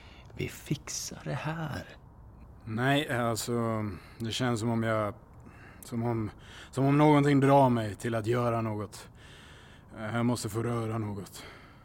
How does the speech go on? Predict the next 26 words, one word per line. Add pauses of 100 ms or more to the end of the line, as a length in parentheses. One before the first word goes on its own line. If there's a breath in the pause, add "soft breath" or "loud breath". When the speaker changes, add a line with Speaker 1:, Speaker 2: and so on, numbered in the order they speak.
(1600 loud breath)
Speaker 1:
Du
är
bra
lustig,
du. (1800 loud breath)
Var
får
du
allt
ifrån? (2500)
Hur
går
det
med
lägenheten
då? (920)
Speaker 2:
Ja,
vi
har
ju
installerat
ett
sånt
där
modernt
ingym.